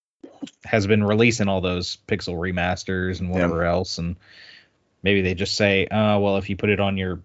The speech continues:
Speaker 1: service, that's just, that's not a, enough, you know, revenue or for us," or, you know, they want, they want the deal the way they want it, or,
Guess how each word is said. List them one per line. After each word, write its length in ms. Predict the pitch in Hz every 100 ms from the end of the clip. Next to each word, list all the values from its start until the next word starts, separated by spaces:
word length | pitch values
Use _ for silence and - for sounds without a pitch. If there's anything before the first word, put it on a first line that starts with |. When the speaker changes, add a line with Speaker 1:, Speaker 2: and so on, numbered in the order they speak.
| -
Speaker 1:
service, 420 | - 107 95 90
that's 160 | 95 -
just, 260 | 90 - -
that's 180 | 95 90
not 120 | 90 85
a, 100 | 82 -
enough, 380 | 95 87 - _ -
you 60 | 92
know, 80 | 85
revenue 600 | 95 95 92 95 90 90
or 180 | 82 80
for 240 | 95 92
us," 340 | 90 92 -
or, 220 | 85 82 87 _
you 80 | 78
know, 100 | 95 - _ _ _ - - - -
they 100 | 104
want, 320 | 104 107 -
they 80 | 104
want 200 | 104 101
the 60 | 95
deal 220 | 104 101
the 80 | 95
way 400 | 98 101 98 95
they 140 | - 101
want 260 | 107 95
it, 140 | 90 -
or, 280 | - 87 87